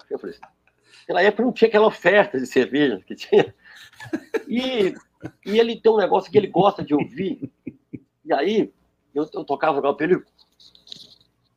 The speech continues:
Uau! <laughs> E aí, o bacana é que quando ele fala, por exemplo, sobre o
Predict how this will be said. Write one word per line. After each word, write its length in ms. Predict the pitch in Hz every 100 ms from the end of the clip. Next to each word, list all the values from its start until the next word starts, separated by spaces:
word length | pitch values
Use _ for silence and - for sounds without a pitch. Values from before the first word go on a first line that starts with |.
| _
Uau! 480 | - - - - -
<laughs> 1000 | - - _ - - - - - - - - -
E 100 | - 190
aí, 360 | 202 233 - - _ _ _ -
o 120 | -
bacana 500 | 185 185 - 214 220
é 40 | 208
que 160 | 208
quando 180 | 202 202
ele 100 | 196
fala, 460 | - - 180 165 135
por 120 | 127
exemplo, 340 | 120 139 151 _ _
sobre 240 | 156 - 123
o 200 | 101